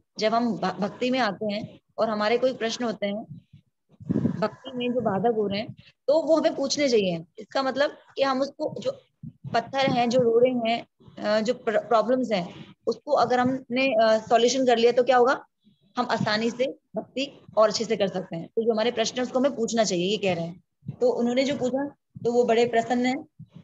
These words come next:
क्योंकि पहले कहा जा चुका है भागवतम के द्वारा परम सत्य को जाना जा सकता है।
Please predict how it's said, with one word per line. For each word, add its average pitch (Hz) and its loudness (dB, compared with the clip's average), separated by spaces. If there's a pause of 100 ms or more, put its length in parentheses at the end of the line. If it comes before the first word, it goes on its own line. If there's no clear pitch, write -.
(2750)
क्योंकि - -6
पहले 247 -2
कहा 247 2
जा 247 4
चुका 240 2
है 254 2
भागवतम 220 -2
के 247 0
द्वारा 196 0 (100)
परम 262 4
सत्य 233 -4
को 247 -2
जाना 208 -2
जा 202 0
सकता 185 -8
है। 170 -6